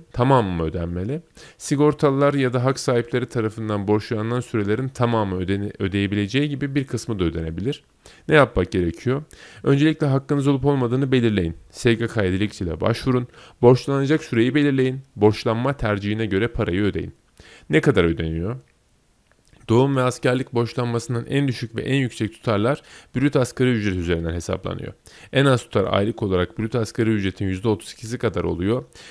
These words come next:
Bu da şu an için iki bin yetmiş lira yetmiş iki kuruş. Yani bir aylık borçlanma için en az iki bin yetmiş lira ödeniyor. En çok da bunun yedi buçuk katı kadar ödeme yapılabiliyor. Günlük borçlanma tutarı da en düşük altmış dokuz lira.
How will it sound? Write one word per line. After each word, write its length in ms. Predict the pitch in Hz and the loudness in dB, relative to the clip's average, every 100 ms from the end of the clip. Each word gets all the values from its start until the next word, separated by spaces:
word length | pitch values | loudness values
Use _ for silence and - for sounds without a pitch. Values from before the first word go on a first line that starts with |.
| - | -12
Bu 100 | 147 | -2
da 100 | 131 | 0
şu 180 | 123 151 | 2 0
an 120 | 120 | 0
için 220 | 98 - 127 | -2 -6 -8
iki 240 | 120 113 | -8 -6
bin 80 | 127 | -4
yetmiş 500 | 120 107 120 117 - | -2 -4 -4 -6 -2
lira 140 | 101 | 0
yetmiş 360 | 120 110 113 - | 0 -2 -6 -6
iki 120 | 110 | -6
kuruş. 340 | 98 - - - | -4 -6 -8 -2
Yani 340 | 113 110 104 | 0 0 2
bir 100 | 131 | 2
aylık 340 | 123 98 92 | 2 0 0
borçlanma 480 | 101 92 - 104 98 | 0 -2 -2 -4 -2
için 200 | 92 - | -4 -6
en 140 | - 139 | -4 -2
az 140 | 127 | -2
iki 240 | 113 143 | -4 -6
bin 80 | 131 | -4
yetmiş 440 | 120 110 123 117 107 | 0 -2 -2 -6 -4
lira 100 | 85 | -4
ödeniyor. 400 | 82 87 98 - _ - - - - | -4 -6 -10 -12 _ -20 -20 -16 -2
En 160 | 147 | -2
çok 320 | 156 135 110 - | 0 -2 -2 -2
da 180 | 139 156 - - | -2 -2 -18 -8
bunun 240 | 127 139 | -2 0
yedi 260 | 143 120 135 | 2 2 2
buçuk 280 | 127 - - | 0 -6 -4
katı 400 | 107 104 101 - | -4 -2 -4 -4
kadar 260 | 101 87 | -4 -2
ödeme 300 | 87 85 85 | -2 -2 -2
yapılabiliyor. 640 | 85 82 95 87 85 98 135 | -4 -6 -6 -6 -4 -2 -4
Günlük 380 | 131 113 123 - | -4 -4 -4 -2
borçlanma 460 | 107 - 104 98 | -2 -2 -6 -6
tutarı 340 | - - 107 92 | -8 -2 -2 -2
da 60 | |
en 240 | - 127 107 | -6 -4 -4
düşük 200 | 104 - | -4 -4
altmış 360 | 110 113 - | -4 -6 -4
dokuz 320 | 98 - 85 | -4 -4 -6
lira. 160 | 87 82 | -4 -6